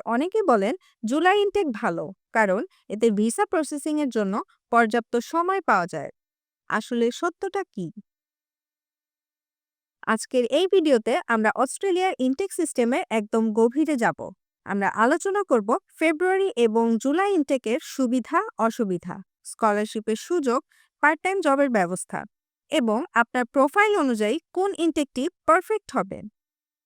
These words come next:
ভিডিওটি একটু বড় হতে পারে, কিন্তু আমি গ্যারান্টি দিচ্ছি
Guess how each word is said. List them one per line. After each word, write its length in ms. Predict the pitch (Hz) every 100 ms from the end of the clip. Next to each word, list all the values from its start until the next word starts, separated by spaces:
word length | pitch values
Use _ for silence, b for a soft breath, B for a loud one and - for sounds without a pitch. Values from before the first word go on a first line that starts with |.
| _ _ _ _ _ _ _ _ _ _ _
ভিডিওটি 380 | 262 233 247 240
একটু 240 | 240 - 349
বড় 240 | 302 339 359
হতে 240 | 359 349
পারে, 260 | 349 349 370 480 _ -
কিন্তু 260 | 311 277 370 -
আমি 240 | 233 285 370
গ্যারান্টি 380 | 302 233 214
দিচ্ছি 400 | 202 180 - -